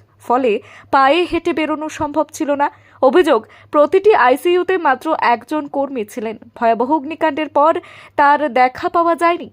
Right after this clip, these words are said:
ফলে রোগীর আত্মীয়রাই উদ্ধার কাজে হাত লাগান। ঘটনাকে কেন্দ্র করে তীব্র চাঞ্চল্য ছড়িয়ে পড়ে। ভয়াবহ অগ্নিকাণ্ডের পর গোটা হাসপাতাল একেবারে কালো ধোঁয়ায় ঢেকে যায়।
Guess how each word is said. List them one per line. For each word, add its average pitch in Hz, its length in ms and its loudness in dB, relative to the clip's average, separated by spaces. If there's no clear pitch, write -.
ফলে 240 280 0
রোগীর 262 380 0
আত্মীয়রাই 240 480 -2
উদ্ধার 285 360 -2
কাজে 294 300 0
হাত 220 260 -4
লাগান। 214 280 0
ঘটনাকে 359 540 2
কেন্দ্র 370 280 -2
করে 359 220 -2
তীব্র 330 300 -4
চাঞ্চল্য 311 500 -2
ছড়িয়ে 294 320 -6
পড়ে। 294 240 -2
ভয়াবহ 240 400 0
অগ্নিকাণ্ডের 302 640 -4
পর 220 160 2
গোটা 302 380 0
হাসপাতাল 302 580 -2
একেবারে 359 380 0
কালো 277 300 2
ধোঁয়ায় 240 400 -2
ঢেকে 214 200 -8
যায়। 220 220 0